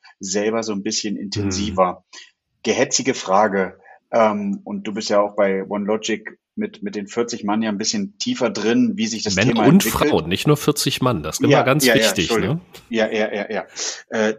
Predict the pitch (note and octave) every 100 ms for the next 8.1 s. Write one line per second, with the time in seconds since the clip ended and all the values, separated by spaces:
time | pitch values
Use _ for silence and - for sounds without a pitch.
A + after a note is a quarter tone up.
0 | - G#2 B2 - B2+ - A#2 A#2 A2+ A2
1 | G2+ - C#3+ C#3+ - D3 D3+ D3+ _ A2
2 | G2 - _ - G#2 - B2 D3+ F3+ G3+
3 | - - - - A#2 A2 A2 - A#2 C3
4 | A2+ G#2+ A2+ A2 A2 G2 G2 G#2 F#2+ -
5 | B2+ G#2+ G#2 G#2 - A#2 A2+ A#2+ - A2+
6 | - A#2+ A#2 G#2+ A2 G#2+ A2 G2+ A2 -
7 | - A2 A2+ A2 A2 A#2+ A#2+ A#2+ C#3 -